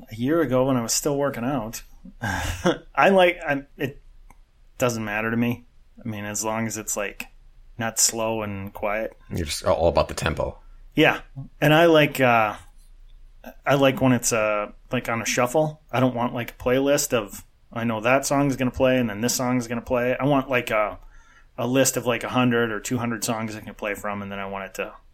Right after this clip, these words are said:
Speaker 1: play through those.
Speaker 2: Well, I don't listen to music when I work out. And it kind of frustrates, uh, my brother 'cause he says, "How do you do it? How can you not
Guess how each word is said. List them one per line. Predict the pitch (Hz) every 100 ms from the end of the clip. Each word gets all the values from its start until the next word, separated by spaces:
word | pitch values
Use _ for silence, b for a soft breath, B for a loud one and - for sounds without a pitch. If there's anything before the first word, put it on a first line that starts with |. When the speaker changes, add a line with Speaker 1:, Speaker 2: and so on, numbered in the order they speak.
| - -
Speaker 1:
play | 113
through | - 107
those. | 92 90 - - - - - - - _
Speaker 2:
Well, | - 98
I | 90 104
don't | 110 98 95
listen | 90 78
to |
music | 69 67 71
when |
I | 67
work | 67 69
out. | 69 - - -
And | - 71 73
it | 73 -
kind | 98
of | 87
frustrates, | - 101 - 98 92 - -
uh, | 80
my | 78
brother | 73 82 82 104
'cause | - 90
he | 87 78
says, | - 73 -
"How | 107
do | 151
you | 135
do | 135
it? | 87
How | - 113
can | 131
you | 123
not | 104 113 110